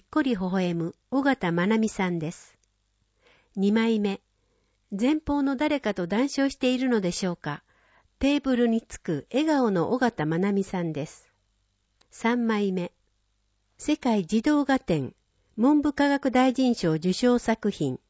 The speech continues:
どこまでも続く夜空。ビーク文化協会提供。画面下部には黒っぽく描かれた幾重にも連なる山々に明かりが灯る家や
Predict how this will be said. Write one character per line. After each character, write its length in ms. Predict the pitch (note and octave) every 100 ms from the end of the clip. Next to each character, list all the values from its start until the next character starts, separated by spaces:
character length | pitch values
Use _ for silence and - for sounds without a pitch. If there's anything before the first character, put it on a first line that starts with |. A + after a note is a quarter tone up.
| -
ど 160 | A3+ D#4
こ 140 | C#4
ま 140 | A#3 F3+
で 100 | E3
も 120 | D#3+
続 280 | - G#3 A#3+
く 140 | G#3+
夜 160 | G#3+ A3
空。 300 | E3+ A2 - _ _ _ _ _ -
ビ 240 | A#3 D4+
ー 60 | -
ク 120 | D4
文 240 | A#3 C#4
化 120 | C4 B3+
協 260 | B3 G#3+
会 300 | - D#3 D3 -
提 180 | F3 E3
供。 460 | - D3+ C#3+ - _ _ _ _ _ _ _ _ _ _ A#3
画 180 | C4+
面 240 | D4+ A#3 G3
下 180 | - C4+
部 140 | A3+
に 140 | F3+ D#3+
は 220 | D3+ - _
黒 200 | - C4+
っ 60 | D4
ぽ 160 | - D4+
く 100 | A3
描 220 | F#3+ A#3
か 140 | A#3+ G#3+
れ 100 | F#3+
た 240 | D#3 D#3
幾 300 | C4 C#4+ C#4
重 100 | B3
に 80 | F#3+
も 160 | E3 D#3+ -
連 240 | A3+ A#3
な 120 | A3
る 120 | G#3
山 260 | F#3+ G3 B3+
々 260 | A#3 F3+ E3
に 220 | D3+ - _ _ _ -
明 100 | G3
か 160 | C4+
り 120 | B3+
が 140 | A#3+ A#3+
灯 320 | A3+ A3+ A3
る 120 | G#3 G3
家 260 | G#3+ A#3
や 200 | D3+ D#3+